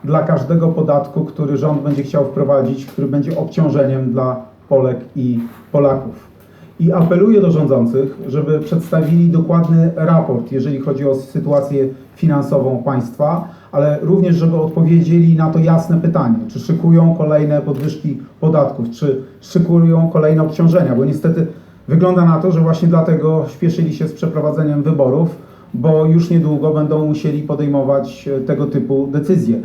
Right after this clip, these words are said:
Apeluję do rządzących, oszczędzajcie pieniądze, a nie w tej chwili przenoście te obciążenia na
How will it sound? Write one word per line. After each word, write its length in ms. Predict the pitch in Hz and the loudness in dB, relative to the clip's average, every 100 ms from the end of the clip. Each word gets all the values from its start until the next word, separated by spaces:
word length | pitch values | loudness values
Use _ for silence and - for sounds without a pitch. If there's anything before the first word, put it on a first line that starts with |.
| - - - | -10 -16 -8
Apeluję 440 | 156 170 170 165 | 0 4 6 4
do 120 | 160 | 4
rządzących, 560 | 165 160 175 165 139 - - - - | 2 4 4 2 0 -4 -12 -16 -2
oszczędzajcie 1000 | 156 - 180 165 175 165 143 160 143 143 - | -2 0 2 2 4 2 0 0 -2 -4 -4
pieniądze, 560 | 170 151 147 139 160 160 | -2 0 0 0 0 -2
a 120 | 151 | -2
nie 440 | 147 156 165 170 - - - - | 0 2 2 0 -6 -18 -20 -20
w 80 | - | 0
tej 200 | 170 170 | 2 4
chwili 280 | - 165 | 2 -2
przenoście 520 | 165 165 160 160 - 160 | 0 0 0 0 -2 -2
te 280 | 151 147 147 - - | 0 -2 -4 -12 -6
obciążenia 760 | - - 156 135 143 131 131 127 - - | -4 -2 -2 0 0 0 -2 -4 -10 -2
na 360 | 123 131 127 | 0 0 -2